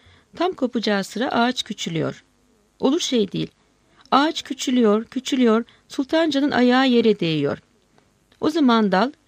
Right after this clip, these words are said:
gıcırt deyip kırılıyor. İri yapraklı otlar arasına serilip düşüyor. Başına buyruk bir alay ördek. Yeşil düzlükleri, çayırları kaplamış. Ördekler yeşil yeşil başlı. Bacaksız ağaçlar gene büyüyor, göklerin tepesine çıkıyor.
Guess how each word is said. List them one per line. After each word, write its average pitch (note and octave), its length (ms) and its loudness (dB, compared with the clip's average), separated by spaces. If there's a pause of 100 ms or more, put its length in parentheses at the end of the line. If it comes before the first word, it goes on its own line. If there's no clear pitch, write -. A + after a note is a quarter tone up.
gıcırt C#4 380 -4
deyip B3+ 240 -2
kırılıyor. D#3+ 560 -2 (720)
İri D4+ 160 0
yapraklı C#4 520 -2
otlar B3 320 0
arasına G#3+ 360 0
serilip G3 440 -4
düşüyor. C#3+ 420 -4 (840)
Başına C#4 400 0
buyruk A#3 360 -2
bir D#4 120 0
alay A#3+ 280 0
ördek. D#3+ 540 -4 (340)
Yeşil B3 340 -2
düzlükleri, G3+ 540 -4
çayırları G3+ 540 0
kaplamış. - 640 -6 (340)
Ördekler B3+ 520 2
yeşil A3+ 380 -2
yeşil F3 340 -4
başlı. E3 440 -6 (720)
Bacaksız C4+ 480 0
ağaçlar G#3+ 480 -2
gene B3+ 380 2
büyüyor, F3+ 380 -2
göklerin B3+ 480 0
tepesine B3 480 -2
çıkıyor. - 460 -8